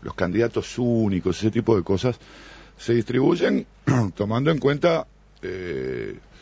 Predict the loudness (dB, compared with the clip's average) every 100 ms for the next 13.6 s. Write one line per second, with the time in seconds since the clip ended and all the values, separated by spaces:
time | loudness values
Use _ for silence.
0 | -20 -20 -6 -4 -2 2 4 4 4 4
1 | 4 4 2 2 4 4 2 2 0 -2
2 | -10 -6 -2 0 0 0 0 2 2 4
3 | 2 2 -2 -4 -6 -4 -4 -6 -8 -8
4 | -8 -2 0 0 0 -4 -4 -4 -2 0
5 | 0 -2 -6 -2 0 0 0 0 2 2
6 | 2 -2 -20 -20 -20 -20 -10 -4 -4 0
7 | -2 0 2 2 2 2 0 0 0 -4
8 | -8 -18 -20 -20 -20 -20 -10 0 2 2
9 | 2 0 0 -2 0 2 4 4 2 2
10 | 2 2 -2 -4 0 2 2 2 2 2
11 | 0 0 2 2 0 -6 -8 -20 -20 -20
12 | -20 -20 -20 -10 -4 2 4 4 2 0
13 | 0 0 2 4 2